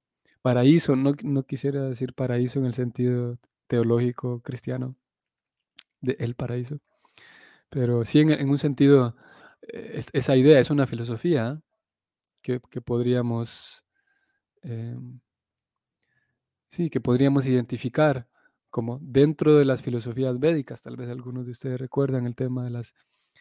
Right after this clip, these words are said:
filosofías védicas, que los Vedas, eh, em, presentan una cosmovisión y hay diferentes filosofías de vida que se amparan en los Vedas. Y aquí,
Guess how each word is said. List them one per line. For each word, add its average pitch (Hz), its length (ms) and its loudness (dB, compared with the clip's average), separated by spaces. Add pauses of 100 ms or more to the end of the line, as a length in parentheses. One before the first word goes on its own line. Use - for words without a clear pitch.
(220)
filosofías 127 720 -2
védicas, 131 500 2
que 127 140 -16
los 117 180 -8
Vedas, 139 380 -4 (640)
eh, 127 420 -12
em, 131 240 -18 (760)
presentan 135 540 2
una 131 180 2
cosmovisión 131 800 -2
y 135 160 -4
hay 123 340 -2
diferentes 123 540 -6
filosofías 131 760 -4 (120)
de 120 160 0
vida 135 480 4 (420)
que - 80 -12
se 123 120 -12
amparan 120 340 -2
en 123 80 -4
los 151 100 -4
Vedas. 190 280 -2 (720)
Y 135 40 -2
aquí, 156 560 0